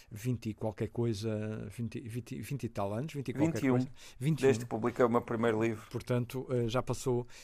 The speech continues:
Speaker 1: já aconteceu muita coisa. Hum, há assim, de repente, algum, sei lá, algum assunto,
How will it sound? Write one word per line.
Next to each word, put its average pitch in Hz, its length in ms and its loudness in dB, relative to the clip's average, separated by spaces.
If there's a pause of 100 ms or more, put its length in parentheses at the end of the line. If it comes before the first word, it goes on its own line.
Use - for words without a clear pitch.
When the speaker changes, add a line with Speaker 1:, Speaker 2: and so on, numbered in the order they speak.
Speaker 1:
já 123 160 -2
aconteceu 123 380 0
muita 120 200 0
coisa. 110 400 -2 (420)
Hum, 123 240 2 (100)
há 165 100 6
assim, 151 500 6
de - 80 2
repente, - 300 2
algum, 117 420 4 (320)
sei - 160 2
lá, 101 60 4
algum 139 260 10
assunto, 143 540 6